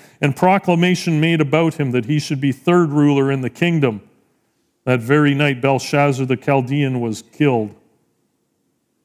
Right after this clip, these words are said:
and Darius the Mede received the kingdom, being about sixty-two years old.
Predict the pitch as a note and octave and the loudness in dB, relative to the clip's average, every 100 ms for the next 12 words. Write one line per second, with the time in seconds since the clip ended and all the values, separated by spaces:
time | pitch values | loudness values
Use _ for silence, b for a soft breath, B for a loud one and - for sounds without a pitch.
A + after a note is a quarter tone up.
0 | _ _ A#2 G2+ C3 C#3 C3+ B2 A#2 - | _ _ -10 -2 2 2 2 0 -2 -6
1 | A#2+ C3+ B2+ A#2 A2+ - B2+ A#2 G#2+ - | -2 -2 -2 -2 -6 -4 -6 -4 -8 -4
2 | C#3+ B2 A2 G2+ - _ _ - A#2 A#2 | -4 -2 -4 -6 -16 _ _ -14 -10 -8
3 | A2 A2+ - C3 - B2 A2+ B2+ A#2 A2+ | -6 -6 -6 -10 -8 -10 -6 -4 -2 -2
4 | G#2 G#2+ G2+ F#2+ | -2 -6 -8 -10